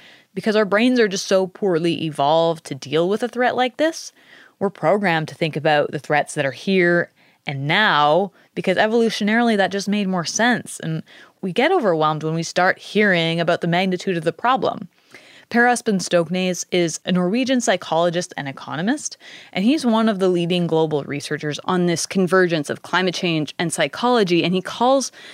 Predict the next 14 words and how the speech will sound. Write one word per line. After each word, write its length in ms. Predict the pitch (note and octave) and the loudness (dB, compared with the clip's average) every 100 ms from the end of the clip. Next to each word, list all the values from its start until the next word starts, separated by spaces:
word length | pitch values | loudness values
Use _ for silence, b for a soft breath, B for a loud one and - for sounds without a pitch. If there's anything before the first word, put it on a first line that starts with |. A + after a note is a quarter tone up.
| B - | B -2
this 200 | G3 - | -2 0
overwhelming 720 | G3+ G#3+ G3+ F#3 F#3 F3+ E3+ | 2 2 4 4 4 2 0
feeling 560 | - - E3+ F3 E3 D#3+ _ _ - | -2 -2 0 2 0 -2 _ _ -6
apocalypse 640 | - E3 - - - - | 0 0 0 -4 -4 -8
fatigue, 540 | - - D3 D3+ E3 - B B | -8 -6 -6 -6 -10 -14 B B
which 340 | F3+ D3+ - | 0 2 0
I'm 120 | F#3 F#3 | 0 2
sure 200 | F#3+ E3+ | 0 2
we 140 | D#3+ | 2
are 100 | D3+ | 2
all 360 | D3+ C#3+ D3 - - | 2 0 -2 -6 -6
dreadfully 800 | E3+ F3 C#3+ E3+ D#3+ D#3 D3+ - - | 0 0 0 -2 0 2 0 -4 -8
aware 340 | D3+ D3+ D#3+ | -4 0 2
of, 260 | D#3 D3 | 4 2